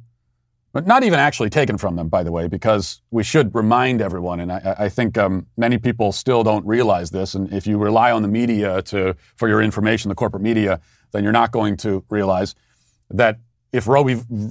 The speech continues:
Roe v Wade is overturned, that doesn't mean that abortion is illegal across the country the next day. I wish it meant that, but that's not what it means. All it means now is that states have the ability to make their own laws when it comes to abortion.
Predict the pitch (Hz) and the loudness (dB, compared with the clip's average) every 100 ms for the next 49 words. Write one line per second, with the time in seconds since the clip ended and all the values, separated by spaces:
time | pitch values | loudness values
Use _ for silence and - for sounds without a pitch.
0 | 117 131 147 127 120 127 123 117 101 101 | -2 2 2 2 2 2 2 0 -2 -4
1 | - 135 113 87 - 107 - 107 120 113 | -2 0 0 -2 -8 -12 -12 -2 0 2
2 | 147 120 123 107 120 123 110 101 - 98 | 2 2 -2 -2 0 2 0 -2 -2 0
3 | 104 101 113 117 117 113 110 98 117 120 | 0 0 -2 2 0 0 -2 -2 -4 -2
4 | 110 117 110 104 117 107 - 107 113 101 | 0 0 0 0 2 2 0 -2 -2 0
5 | 104 98 98 - 98 - _ _ _ _ | -2 -2 -4 -6 -8 -10 _ _ _ _
6 | _ _ _ _ _ _ 123 110 254 - | _ _ _ _ _ _ 0 2 2 2
7 | 147 135 117 92 101 120 120 120 117 120 | 0 0 -2 -2 0 0 2 -2 0 0
8 | 120 107 107 101 - - _ _ - 151 | 0 0 -2 -4 -10 -20 _ _ 2 2
9 | 151 175 208 139 117 104 104 - 110 110 | 4 2 2 0 2 2 2 0 -2 0
10 | 110 - - 202 202 - 113 101 104 95 | -2 -4 -2 0 0 0 -2 0 -2 -2
11 | 101 98 98 95 - _ _ _ - 113 | -2 0 0 -2 -8 _ _ _ -2 0
12 | 117 - 117 120 113 113 104 110 135 110 | -2 -4 -2 0 0 -2 2 4 4 2
13 | 98 85 85 90 80 80 - | -4 -8 -8 -8 -8 -8 -14